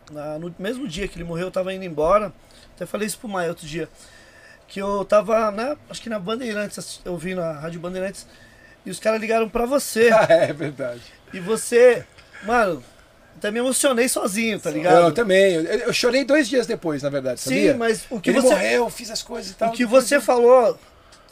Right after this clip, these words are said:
Speaker 1: não sei se você vai lembrar o que você falou, mas eu lembro pouco.
Speaker 2: Por favor, por favor.
Speaker 1: Que você falou do, do, né, da, um pouquinho da história dele,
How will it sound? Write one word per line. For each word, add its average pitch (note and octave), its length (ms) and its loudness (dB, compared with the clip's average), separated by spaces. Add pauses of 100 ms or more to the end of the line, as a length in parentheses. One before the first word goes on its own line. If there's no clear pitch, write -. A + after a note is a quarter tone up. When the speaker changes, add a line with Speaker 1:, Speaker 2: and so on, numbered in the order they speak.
Speaker 1:
não F#3 100 -10
sei G#3 180 -8
se G3+ 120 -8
você G3+ 180 -10
vai G#3 80 -4
lembrar G3 260 -2
o F3 40 -4
que - 60 -20
você A3+ 180 -8
falou, A#3 260 -4
mas D3+ 220 -8
eu F3+ 180 -6
lembro F#3 340 -8 (140)
pouco. G#3 200 -6 (220)
Speaker 2:
Por D#3 100 -6
favor, F#3+ 360 2
por - 60 -14 (100)
favor. D#3+ 220 -6
Speaker 1:
Que F#3 60 -6
você G3+ 260 -6
falou G3 800 -2
do, F3 240 -6
do, E3 140 -10 (140)
né, A3+ 180 -4
da, D#3 200 -2
um D3+ 100 -10
pouquinho G#3+ 340 -12
da F#3+ 60 -2
história F#3 320 -2
dele, G3 520 -2